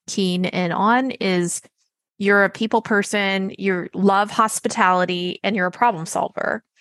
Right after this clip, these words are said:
Um, I know that about you from other, you know, just knowing you over the years. And you need to kind of have all of those things if you're going to be, you know,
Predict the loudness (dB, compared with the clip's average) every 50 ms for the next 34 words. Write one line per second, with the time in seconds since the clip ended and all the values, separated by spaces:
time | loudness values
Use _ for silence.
0 | _ _ _ _ _ _ _ -2 2 4 4 6 6 4 4 2 -2 -8 -12 _
1 | -20 -20 _ _ _ _ -4 -2 0 0 2 2 2 2 2 2 2 2 2 2
2 | 2 2 0 -4 -6 -6 -6 -6 -4 -2 -2 -2 -2 -2 -6 -8 -10 -12 -14 _
3 | _ _ -2 0 2 4 4 4 4 4 2 2 0 -2 -2 -2 -2 -2 -2 2
4 | 2 4 4 4 4 2 2 2 0 0 0 -2 -4 -2 -2 -2 0 0 -2 -2
5 | -2 -2 -2 -2 -2 -4 -4 0 2 2 4 4 4 4 2 2 0 0 0 0
6 | 0 0 0 0 0 0 0 0 0 0 0 2 2 2 0 0 0 0 0 -4
7 | -6 -6 -4 -2 -2 -2 -2 -4 -6 -2 -2 -2 0 0 0 0 2 0 -2 -2
8 | -2 -2 -2 -4 -4 -8 -12 -20 _ _ _ _ _ _ _ -4 -2 0 0 0
9 | -2 -2 -6